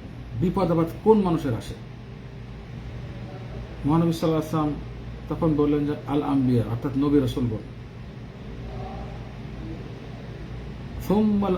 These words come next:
আমসালু ফাল আমসাল", অতঃপর মর্যাদার দিক থেকে যে বেশি তার সেই অনুপাতে, অর্থাৎ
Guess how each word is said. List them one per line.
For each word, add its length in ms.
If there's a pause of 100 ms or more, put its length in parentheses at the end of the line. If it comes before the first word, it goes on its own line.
আমসালু 580
ফাল 140
আমসাল", 300 (280)
অতঃপর 460 (720)
মর্যাদার 600
দিক 120 (140)
থেকে 300
যে 260
বেশি 580 (480)
তার 240 (600)
সেই 160
অনুপাতে, 420 (840)
অর্থাৎ 440